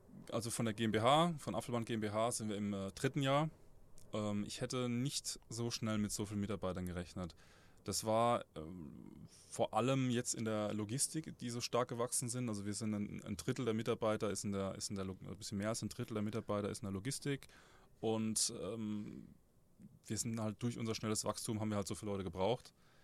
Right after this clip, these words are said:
Hätte ich aber echt nicht mit gerechnet. Und da hinterher zu kommen, ne, mit den Einstellungsgesprächen, mit den Personalgesprächen, zu gucken, du musst ja jedem gerecht werden, äh, hat jeder, jeder will, will ja,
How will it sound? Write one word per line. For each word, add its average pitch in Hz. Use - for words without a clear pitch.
Hätte -
ich -
aber 92
echt -
nicht 107
mit 101
gerechnet. 90
Und 98
da 101
hinterher 98
zu -
kommen, 95
ne, 110
mit 104
den 95
Einstellungsgesprächen, 101
mit 98
den 101
Personalgesprächen, 98
zu -
gucken, 107
du 101
musst 104
ja 113
jedem 104
gerecht 98
werden, 98
äh, -
hat 95
jeder, 104
jeder 107
will, 107
will 107
ja, 104